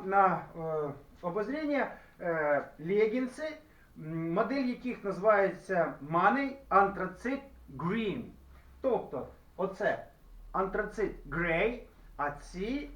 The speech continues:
легінси антрацит грін. Зеленого кольору, е,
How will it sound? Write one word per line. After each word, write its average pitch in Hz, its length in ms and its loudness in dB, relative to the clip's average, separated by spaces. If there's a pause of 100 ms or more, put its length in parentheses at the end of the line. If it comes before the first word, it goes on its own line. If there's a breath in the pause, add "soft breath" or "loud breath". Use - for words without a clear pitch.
легінси 247 600 -2
антрацит 180 720 -2 (240)
грін. 170 400 0 (260 loud breath)
Зеленого 180 680 4
кольору, 160 600 2 (280 loud breath)
е, 143 480 -2